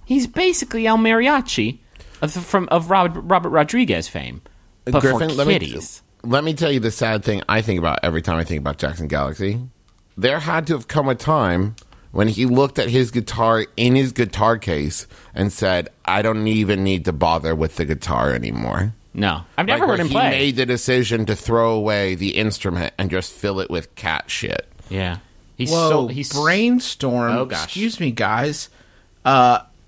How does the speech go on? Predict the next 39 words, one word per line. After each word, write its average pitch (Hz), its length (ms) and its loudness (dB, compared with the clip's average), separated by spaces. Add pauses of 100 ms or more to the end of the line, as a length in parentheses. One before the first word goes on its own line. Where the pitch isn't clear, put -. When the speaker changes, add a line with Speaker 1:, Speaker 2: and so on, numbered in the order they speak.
(140)
Speaker 3:
if 139 200 0
we 247 280 4
reach 226 280 0
four 185 280 -2
thousand 175 400 0
donors, 143 640 -2 (600)
can 139 260 2
we 160 180 2
do, 175 280 -2
and 127 280 -2
one 127 160 6
of 156 100 -4
our 180 80 2
bonus 120 320 0
episodes 156 560 -2
be 127 280 2
with 120 280 -4
special - 480 0
guest 95 360 -4
expert 131 320 -2 (240)
Jackson 101 480 0
Galaxy? 82 540 -4
Do - 60 -16 (260)
you 147 80 -6
think 175 120 -2
he'd 262 140 0
come 180 200 0
on 185 80 2
the 156 120 2
show? 127 260 4
I 107 100 0
feel - 160 0
like 175 80 -6
we've 269 100 -2
always 151 220 0
been 160 120 -4
pretty 151 200 -4
nice 107 280 -4
about 101 100 -14